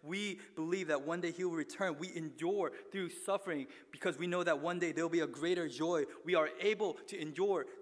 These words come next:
uh, through pain because we know one day that there was a, there will be a greater glory. All that we do in the name of Jesus, we do it because we believe in this one plan that's in the right hand of God, the Father, who is seated on the throne, and no one is worthy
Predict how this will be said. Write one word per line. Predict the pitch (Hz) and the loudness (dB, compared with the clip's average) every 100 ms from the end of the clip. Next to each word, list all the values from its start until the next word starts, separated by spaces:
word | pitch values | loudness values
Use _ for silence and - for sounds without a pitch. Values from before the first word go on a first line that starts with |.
| - | -4
uh, | 156 151 | 2 2
through | 185 170 | 2 -2
pain | - 208 196 | -2 -4 -4
because | 151 - 165 | -4 -4 -6
we | 147 190 | -2 -4
know | 165 185 | 0 -2
one | 151 165 190 | 0 -2 -2
day | 175 | -2
that | 147 143 | -2 0
there | 170 | -2
was | 170 | -2
a, | 156 147 | -6 -6
there | 170 | -4
will | 180 | -4
be | 185 156 | -2 -2
a | |
greater | 120 143 180 160 | -2 -2 -2 -2
glory. | 127 139 170 139 - - - - | -4 -2 -2 -2 -6 -14 -20 -2
All | 190 208 220 | 4 6 6
that | 208 175 | 6 4
we | 165 165 | 4 -2
do | - 196 214 160 123 - | -4 -2 0 0 -4 -8
in | 165 | -4
the | 170 | -2
name | 156 175 196 185 170 | -2 -2 -2 -4 -8
of | 143 | -8
Jesus, | 165 190 156 | -4 -2 -2
we | - 143 | -6 -8
do | 139 202 | -4 -2
it | 160 | -2
because | 156 175 151 | -6 -8 -8
we | 165 | -12
believe | 151 165 190 180 | -8 -6 -6 -6
in | 151 151 | -6 -6
this | 147 | -8
one | 143 139 | -8 -10
plan | 131 123 95 - _ _ _ - _ _ | -10 -14 -16 -18 _ _ _ -20 _ _
that's | - 139 | -16 -14
in | 127 | -12
the | |
right | 123 117 | -8 -10
hand | 110 113 | -10 -16
of | 101 90 | -18 -20
God, | - _ _ _ 160 139 | -20 _ _ _ -20 -18
the | - | -20
Father, | - 113 101 92 - _ _ _ _ _ | -10 -8 -8 -14 -20 _ _ _ _ _
who | - | -16
is | 120 | -12
seated | - 131 127 | -8 -8 -8
on | 113 | -10
the | 107 | -14
throne, | - 110 95 98 | -14 -14 -14 -16
and | 95 | -14
no | 123 | -8
one | 139 135 | -6 -6
is | 113 101 | -8 -12
worthy | 107 98 | -16 -16